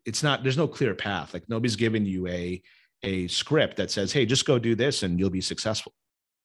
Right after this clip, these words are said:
right? Uh, so when that's, that's the situation, you need to have people around you who are adaptive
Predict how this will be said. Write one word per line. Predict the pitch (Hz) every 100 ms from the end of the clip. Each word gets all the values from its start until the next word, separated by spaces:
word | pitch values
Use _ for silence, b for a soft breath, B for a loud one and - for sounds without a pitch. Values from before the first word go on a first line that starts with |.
| _ _
right? | 82 87 107 - B B B B B B -
Uh, | 90 -
so | - -
when | 143 139
that's, | 139 139 107 - -
that's | 113 -
the | -
situation, | 110 110 156 139 101
you | 107
need | 127 113 147
to | 123
have | 90 95 -
people | 113 113 92 82
around | 87 85 95 110
you | 78 57 - - _ _ _ _
who | 113 107 98
are | 92 87
adaptive | 87 101 101 101 - 98 98